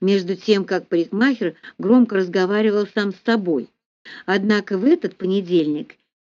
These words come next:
сириец проснулся, вздрогнув от первого же вопроса. "Знаете, кто здесь был?" "Кармайкл", ответил сириец. "Кармайкл, этот жалкий негр", словно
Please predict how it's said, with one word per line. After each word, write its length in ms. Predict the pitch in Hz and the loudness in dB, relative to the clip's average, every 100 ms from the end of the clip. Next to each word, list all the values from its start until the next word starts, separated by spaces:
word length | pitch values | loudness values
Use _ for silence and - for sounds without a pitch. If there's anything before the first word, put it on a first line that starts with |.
| - | 2
сириец 420 | 220 226 214 - | 6 8 6 2
проснулся, 840 | 208 196 - 233 311 277 - 226 220 - - | -2 -2 2 6 8 6 2 0 0 -8 -6
вздрогнув 720 | 185 175 233 302 247 262 - | -4 2 4 4 4 2 0
от 220 | - 202 | -4 -6
первого 580 | - 233 277 240 240 226 | 0 2 4 4 2 2
же 140 | 208 226 | 2 2
вопроса. 680 | 240 247 214 160 - 139 - _ _ _ _ _ _ | 2 4 2 2 -4 -14 -14 _ _ _ _ _ _
"Знаете, 720 | 156 165 254 370 359 196 143 - _ _ _ _ | -6 4 6 6 2 -4 -6 -10 _ _ _ _
кто 140 | 262 | 2
здесь 260 | 247 254 277 | 4 4 4
был?" 320 | 233 220 143 - _ _ _ _ _ - | 6 4 4 -4 _ _ _ _ _ -4
"Кармайкл", 680 | 185 165 160 143 139 202 214 _ | 0 2 2 0 -2 -6 -8 _
ответил 460 | 214 220 226 233 | -4 2 2 2
сириец. 440 | 226 247 233 233 220 _ _ _ _ _ | 0 2 4 4 2 _ _ _ _ _
"Кармайкл, 840 | 208 190 190 226 254 220 196 151 - _ _ - | -2 0 2 4 4 2 0 -6 -8 _ _ -4
этот 320 | 175 196 180 | -2 -2 -4
жалкий 580 | 165 196 220 208 - 220 | -2 2 2 2 4 8
негр", 540 | 233 254 220 - 151 - _ _ _ - | 10 10 8 4 -6 -12 _ _ _ -4
словно 440 | 220 220 208 196 | 4 4 4 -2